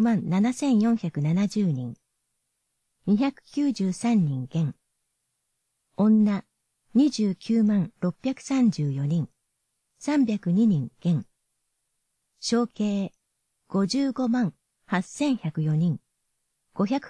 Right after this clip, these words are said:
九十五人減。外国人、男、八千二百十二人。百六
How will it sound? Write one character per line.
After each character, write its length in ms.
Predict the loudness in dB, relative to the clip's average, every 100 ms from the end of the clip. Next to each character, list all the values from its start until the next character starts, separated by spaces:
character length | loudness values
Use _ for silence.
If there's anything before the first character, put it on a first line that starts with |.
| -6
九 240 | -2 -2
十 200 | -2 -2 0
五 80 | 0
人 280 | 2 0 -2
減。 240 | -2 -2 -4 _ _ _ _ _ _ _ _ _ _ _ _ _ _ _ _ -6
外 200 | 0 0
国 300 | -2 -4 -4
人、 260 | -2 -6 -6 _ _ _ _ _
男、 520 | -4 -2 -4 -4 -8 _ _ _ _ _ _ _
八 160 | -4 -4
千 380 | -4 -2 0 2
二 320 | 2 0 0
百 100 | -2
十 240 | 0 2
二 160 | 4 4
人。 260 | 0 -4 -12 _ _ _ _ _ _ _ _ _
百 140 | -4 -2 0
六 120 | -2